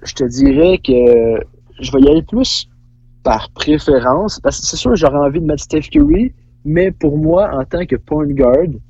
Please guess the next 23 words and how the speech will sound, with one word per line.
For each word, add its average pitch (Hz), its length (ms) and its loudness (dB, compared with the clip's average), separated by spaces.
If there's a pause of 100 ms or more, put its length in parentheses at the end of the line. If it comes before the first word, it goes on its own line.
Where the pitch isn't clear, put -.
(360)
c'est - 240 -2
pas 180 220 4
un 143 80 2
des 135 140 4
meilleurs. 117 440 0
En 110 120 -10
tant 143 160 -4
que 120 100 -2
shooter, 185 560 0
c'est - 180 -6
un 110 120 -2
des 113 120 -2
meilleurs, 104 440 -2
c'est - 260 -10
pas 117 160 0
le 113 160 0
meilleur. 104 340 -2 (360)
Mais 131 260 2
en 117 140 -6
tant 143 160 -4
que 120 80 -2
point 143 260 0
guard, 127 380 4